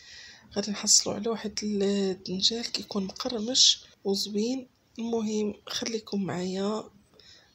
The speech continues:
مع المقادير وطريقة التحضير.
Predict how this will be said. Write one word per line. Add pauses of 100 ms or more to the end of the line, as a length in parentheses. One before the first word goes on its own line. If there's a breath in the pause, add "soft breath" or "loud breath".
(140)
مع
المقادير (600 loud breath)
وطريقة
التحضير.